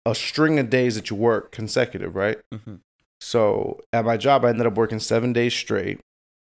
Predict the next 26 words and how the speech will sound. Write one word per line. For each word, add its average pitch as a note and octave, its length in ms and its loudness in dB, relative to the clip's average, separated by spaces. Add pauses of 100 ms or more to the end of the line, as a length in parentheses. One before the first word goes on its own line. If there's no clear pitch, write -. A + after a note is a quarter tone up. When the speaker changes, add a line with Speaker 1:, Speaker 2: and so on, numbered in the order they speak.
Speaker 1:
and A#2 140 0
then A2+ 100 0
I A2 60 2
was G#2 120 -2
off A2 220 2
for A2 60 -4
two - 220 -6
days, G#2 380 -4 (120)
Speaker 2:
Mm-hmm. G#2 240 -12 (600)
Speaker 1:
and A#2 100 0
then A2 80 0
I A2 60 2
worked G#2+ 320 -2
two - 160 -4
more A2+ 200 -2
days, G2+ 380 -4 (640)
and A2+ 100 -2
then A2+ 60 0
I G#2+ 80 2
was G#2 220 -2
off A2+ 260 2
for G#2+ 60 -6
another F#2+ 240 -4
couple - 320 -8
days. - 360 -10
Speaker 2:
Okay. A2 360 -12